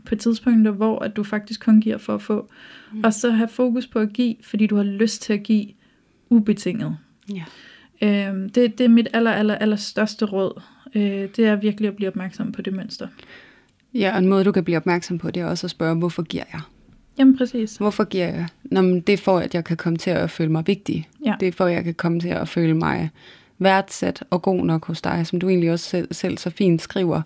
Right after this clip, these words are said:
Speaker 2: Og hver gang, at det er din motivation for at give noget, så lad være.
Speaker 1: Mhm.
Speaker 2: Så lad være, fordi at du bliver, igen, det er din strategi at give for at overleve. Så det er også hver gang, at du giver for at overleve, så styrker du det narrativ inde i dig selv.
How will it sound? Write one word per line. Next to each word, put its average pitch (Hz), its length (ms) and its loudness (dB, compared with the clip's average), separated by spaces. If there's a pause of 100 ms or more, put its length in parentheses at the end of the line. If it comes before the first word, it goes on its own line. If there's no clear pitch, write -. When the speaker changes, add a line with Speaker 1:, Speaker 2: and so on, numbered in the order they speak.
(360)
Speaker 2:
Og 175 80 2
hver 208 160 4
gang, 196 240 -4
at 170 120 -6
det 190 60 -2
er 190 40 0
din 190 160 0
motivation 175 720 2
for 180 160 4
at 165 80 2
give 190 160 2
noget, 170 240 0
så 175 100 -2
lad 170 140 -2
være. - 180 -2 (260)
Speaker 1:
Mhm. 233 480 4
Speaker 2:
Så - 140 0
lad 185 140 6
være, 190 280 4
fordi 190 340 2
at - 220 0
du 202 60 2
bliver, 185 340 4
igen, 196 360 2 (360)
det 208 60 4
er 202 40 4
din 202 140 4
strategi 196 580 0
at 175 140 -4
give 190 220 -6
for - 140 0
at 175 80 4
overleve. 165 480 2 (460)
Så - 140 -4
det 190 140 4
er 185 40 8
også 202 140 6
hver 202 160 4
gang, 196 200 0
at 175 120 -2
du 196 60 0
giver 175 400 2 (120)
for 180 200 2
at 175 60 2
overleve, 165 580 2 (560)
så - 240 -4 (100)
styrker 208 400 2
du 175 120 2
det 175 200 2
narrativ 175 580 2
inde 175 200 2
i 175 40 -2
dig 170 140 -2
selv. 160 220 -2